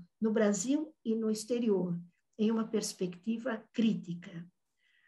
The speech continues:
Dois cursos anuais em nível de pós-graduação são oferecidos no contexto da cátedra, nos quais são trabalhadas as dimensões políticas, teóricas e práticas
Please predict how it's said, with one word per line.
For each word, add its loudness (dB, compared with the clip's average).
Dois 10
cursos 4
anuais 6
em 4
nível 4
de -4
pós-graduação 0
são 0
oferecidos 0
no -4
contexto 0
da -2
cátedra, -2
nos 0
quais 4
são 2
trabalhadas 2
as 0
dimensões 0
políticas, 2
teóricas 2
e -6
práticas -2